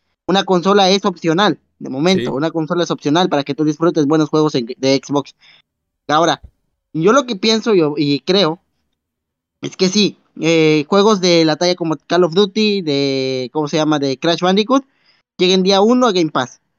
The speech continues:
Speaker 1: free to play, y que cuando dejen de estar en, ¿cómo se llama?, en Game Pass, sigan siendo free to play. ¿A qué me refiero con free to play? A que el multijugador, por ejemplo, de Call of
Speaker 2: Sí.
Speaker 1: Duty, el multijugador de, de, de Overwatch y todo esto,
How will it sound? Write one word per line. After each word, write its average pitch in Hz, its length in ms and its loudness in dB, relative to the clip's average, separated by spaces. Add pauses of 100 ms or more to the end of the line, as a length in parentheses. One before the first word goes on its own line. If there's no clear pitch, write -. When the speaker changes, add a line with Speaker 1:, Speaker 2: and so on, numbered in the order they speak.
(300)
Speaker 1:
free 202 160 2
to 220 160 0
play, 214 340 0 (560)
y 185 160 2
que 185 140 -2
cuando 185 280 2
dejen 226 240 0
de 233 60 2
estar 220 220 0
en, 220 100 -2
¿cómo 214 180 -2
se 214 60 -2
llama?, 208 320 0
en 175 100 0
Game 190 180 0
Pass, 254 280 -2 (100)
sigan 202 280 0
siendo 196 220 0
free 196 120 0
to 185 100 -4
play. 180 180 2
¿A 156 80 0
qué 196 120 0
me 220 60 2
refiero 233 260 2
con 220 140 0
free 190 140 0
to 190 100 -2
play? 175 200 0 (400)
A 165 100 0
que 180 100 0
el 175 60 4
multijugador, 175 600 2
por 208 100 2
ejemplo, 190 300 -2
de 156 100 0
Call 190 160 2
of 190 60 0
Speaker 2:
Sí. - 40 -4
Speaker 1:
Duty, 208 500 2
el 160 160 2
multijugador 160 580 0
de, 175 400 2
de, 139 540 0 (340)
de 156 280 4
Overwatch 190 480 2
y 165 40 -10
todo 175 220 0
esto, 226 260 -4